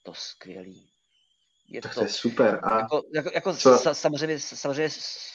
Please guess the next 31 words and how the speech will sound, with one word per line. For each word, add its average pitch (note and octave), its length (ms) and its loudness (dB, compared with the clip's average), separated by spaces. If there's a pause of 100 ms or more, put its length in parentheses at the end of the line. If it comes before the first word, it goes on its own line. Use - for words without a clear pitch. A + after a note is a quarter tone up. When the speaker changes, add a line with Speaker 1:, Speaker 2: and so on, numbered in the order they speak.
(100)
Speaker 1:
jsou D3+ 160 -2
dny, C3 240 -4
kdy C3 320 0
jako C3 220 -4
chodím, B2+ 480 -8
chodím B2 340 -8
domů C3 220 -4
v A#2 80 -12
devět, A#2+ 360 -2
rodina A#2+ 280 -8
mě A#2+ 140 -8
kolikrát A#2+ 480 -6
nevidí A#2 280 -10
tři - 180 -12
dny B2 120 -12
v - 80 -20
kuse. - 340 -8 (380)
Už - 140 -8
s-, - 180 -10
už - 120 -6
jsem, B2+ 320 -2
už A#2+ 120 -10
jsem B2+ 160 -10
zažil, A#2 360 -4
že A2 120 -14
jsem A#2 180 -14
spal G#2 400 -8
tři - 280 -8
dny A2+ 180 -12
v - 80 -14
kanclu. G2+ 540 -12